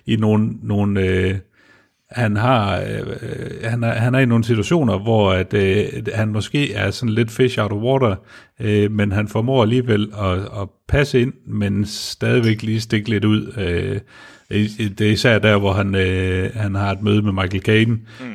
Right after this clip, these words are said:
Øh, det, det synes jeg, det var, det var, det var nogle fine scener.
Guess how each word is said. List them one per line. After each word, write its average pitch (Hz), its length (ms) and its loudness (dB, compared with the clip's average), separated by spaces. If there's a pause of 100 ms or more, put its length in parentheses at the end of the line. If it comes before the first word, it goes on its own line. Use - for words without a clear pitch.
(140)
Øh, 98 800 0 (140)
det, 104 260 -2
det 101 140 2
synes 98 220 -4
jeg, 98 100 0
det 92 120 -2
var, 90 460 -2 (160)
det 95 120 -4
var, 95 60 -4
det 98 200 -4
var 92 100 -2
nogle 92 180 -2
fine 101 240 -2
scener. 98 380 -2